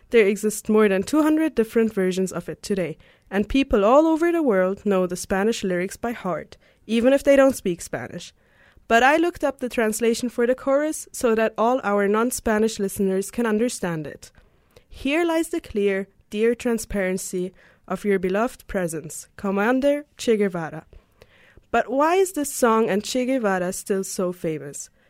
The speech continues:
To be fair, Guevara himself has been commercialized as an icon, yet spreading ideas and knowledge about the Cuban Revolution and resistance to Western ideals. Undeniably,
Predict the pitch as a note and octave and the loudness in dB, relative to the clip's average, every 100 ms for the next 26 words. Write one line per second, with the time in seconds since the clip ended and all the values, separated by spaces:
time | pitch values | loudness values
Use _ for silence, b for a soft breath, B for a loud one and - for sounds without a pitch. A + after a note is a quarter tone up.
0 | _ - A#3+ B3 C4+ D4 E4 C4+ G#3+ G#3 | _ -8 -4 -2 0 2 2 0 2 2
1 | G#3+ G#3+ G#3+ - A#3 C4 E4 - G3+ G3 | 2 2 -2 -4 -4 -4 -4 -4 -4 -4
2 | F#3+ - G3 A3 - G#3+ F#3 G3+ - F3+ | -6 -4 -2 -2 -2 -4 -4 -6 -6 -2
3 | G#3 E3+ E3+ F3+ D#3 - b b b G3+ | -2 -4 -6 -8 -10 -14 b b b 0
4 | A#3+ - - - - - G#3+ G#3+ A#3+ F#3+ | 0 -2 -16 -16 -12 0 2 4 2 0
5 | G3+ A3+ D4+ E4+ - G#3 G#3 G#3 A#3 A#3 | -2 0 0 0 0 0 2 2 2 0
6 | F#3+ F#3 G3 G3+ - B3 C#4+ C#4 B3 G#3 | -2 -6 -6 -8 -8 -6 -2 0 0 0
7 | G3+ A#3 B3+ A#3+ - B - B3 C#4 C4 | 0 -2 -2 -2 -4 B -8 -4 0 0
8 | C4 - B3+ A#3+ - G#3 E3+ - G3+ E3+ | 0 -2 -2 -2 -2 -4 -4 -4 -4 -2
9 | F#3+ F3 D3 - - - b b b b | -4 -6 -10 -12 -16 -18 b b b b
10 | b - C#4+ E4+ D4+ C4 A#3+ G#3+ F3+ G3 | b 2 4 6 4 4 2 0 -6 -6